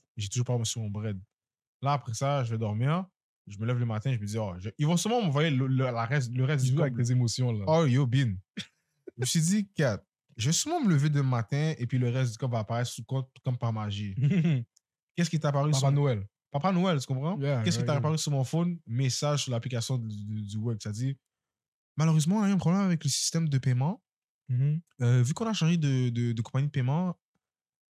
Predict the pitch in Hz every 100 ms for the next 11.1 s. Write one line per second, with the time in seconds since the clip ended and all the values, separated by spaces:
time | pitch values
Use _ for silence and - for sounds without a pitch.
0 | _ - 117 113 110 110 110 - 127 120
1 | - 135 147 - 131 120 110 113 117 -
2 | 120 - 120 160 127 120 107 - _ _
3 | _ _ _ _ _ _ _ 127 120 147
4 | 156 135 113 127 123 110 - 151 131 113
5 | 117 107 104 98 117 160 180 190 _ _
6 | _ _ _ _ - 117 117 120 123 -
7 | 131 127 131 127 113 160 - _ _ _
8 | _ _ - 113 - 120 123 135 123 120
9 | 117 131 - 104 131 139 135 107 110 101
10 | 104 117 113 _ _ _ _ _ _ 135
11 | 139